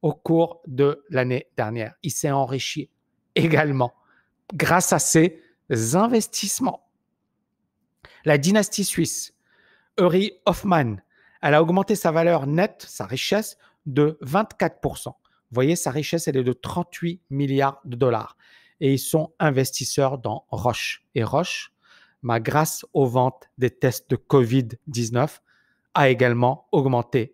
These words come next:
en valeur. Une autre famille, Johnson, de fidélité a augmenté de neuf milliards de dollars cette année pour atteindre quarante-six milliards de dollars. Et,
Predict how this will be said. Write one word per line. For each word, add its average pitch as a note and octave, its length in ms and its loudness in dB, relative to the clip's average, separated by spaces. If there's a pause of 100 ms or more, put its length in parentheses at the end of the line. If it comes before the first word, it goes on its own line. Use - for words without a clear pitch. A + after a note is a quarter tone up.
(140)
en A#2 140 -2
valeur. G#2+ 480 0 (260)
Une C#3+ 140 4
autre G#3+ 200 2
famille, G#3+ 480 -2 (160)
Johnson, C#3+ 580 0 (640)
de C3+ 80 2
fidélité D3 520 0
a E3 120 4
augmenté D3 420 0
de C#3 140 2
neuf E3+ 320 -2
milliards E3+ 300 0
de C#3 100 -2
dollars C#3+ 280 0
cette - 220 -6
année C#3 300 -2 (280)
pour C#3 140 -2
atteindre D#3 320 -2 (140)
quarante-six E3 760 -6
milliards C3+ 600 -2
de C3 80 -2
dollars. A#2 500 -8 (560)
Et, C#3 300 2